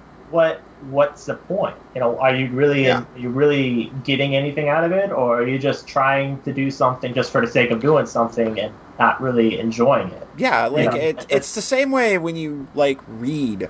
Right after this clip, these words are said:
Speaker 3: a lot of things, like, like, like, like, uh, written work. You can tell when somebody's writing just to write,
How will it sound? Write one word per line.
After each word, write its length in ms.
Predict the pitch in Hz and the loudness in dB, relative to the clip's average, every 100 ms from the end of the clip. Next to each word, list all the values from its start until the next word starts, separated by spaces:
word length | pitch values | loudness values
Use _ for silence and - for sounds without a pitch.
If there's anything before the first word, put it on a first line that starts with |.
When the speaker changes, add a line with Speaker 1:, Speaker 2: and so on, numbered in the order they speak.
| - | 0
Speaker 3:
a 100 | 110 | 2
lot 240 | 104 104 | 4 2
of 80 | 98 | 0
things, 580 | 113 101 90 95 95 - | 0 0 0 -6 -6 0
like, 220 | 107 98 | 0 2
like, 220 | 107 101 | 0 2
like, 260 | 104 98 90 | 0 -2 -2
like, 260 | 98 95 | -2 -4
uh, 240 | - 131 131 | -2 0 2
written 360 | 170 226 143 | 4 4 2
work. 240 | 110 95 - | 0 0 -2
You 80 | 156 | -4
can 140 | 190 | -2
tell 260 | 185 220 226 | 0 2 2
when 120 | 202 | 2
somebody's 580 | 170 175 165 143 131 - - - - 113 | -2 -2 0 2 0 -4 -16 -20 -18 -6
writing 560 | 117 139 147 160 156 | 2 4 4 0 -4
just 300 | 131 143 - | -6 -6 -6
to 60 | 135 | -4
write, 520 | 107 113 147 190 - | -2 2 2 2 -2